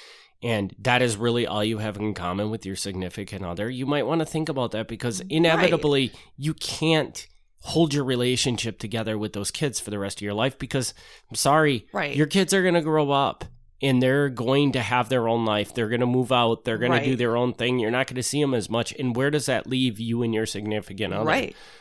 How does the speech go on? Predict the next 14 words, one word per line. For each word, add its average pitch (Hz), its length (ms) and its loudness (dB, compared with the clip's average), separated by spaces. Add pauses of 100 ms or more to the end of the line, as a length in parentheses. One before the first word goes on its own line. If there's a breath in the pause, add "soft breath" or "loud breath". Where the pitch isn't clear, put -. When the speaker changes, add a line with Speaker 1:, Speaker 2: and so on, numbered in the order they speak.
(120)
Speaker 1:
So - 160 0
you 175 100 8
need 190 200 6
to 170 80 4
find 135 380 2
something. 110 640 0 (320 soft breath)
Speaker 2:
Right. 170 220 0 (200)
Speaker 1:
I 117 140 0
mean, 113 420 2 (180)
Speaker 2:
Right. 180 240 0
Speaker 1:
whether 165 240 6
it 160 120 4
just 131 380 0
be, 123 440 0